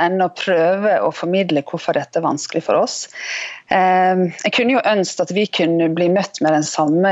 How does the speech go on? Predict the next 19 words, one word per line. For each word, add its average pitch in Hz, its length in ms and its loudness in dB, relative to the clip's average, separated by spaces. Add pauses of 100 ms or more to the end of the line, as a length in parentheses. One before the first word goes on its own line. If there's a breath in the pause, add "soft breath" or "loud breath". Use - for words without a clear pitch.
institusjonelle 170 720 0
støtten 156 480 -2
som, 160 480 0
eh, 147 400 2
presten - 400 -4
får. - 460 0 (640 loud breath)
Eh, 175 560 2
de 202 160 0
sier 196 480 2
at 165 320 -2
han 175 240 -2
må 160 80 0
respekteres 151 880 -2
overfor 151 560 -4 (160)
den, 156 320 0
sin 151 320 0
samvittighet 151 880 -2
over 180 160 -2
hva 180 220 0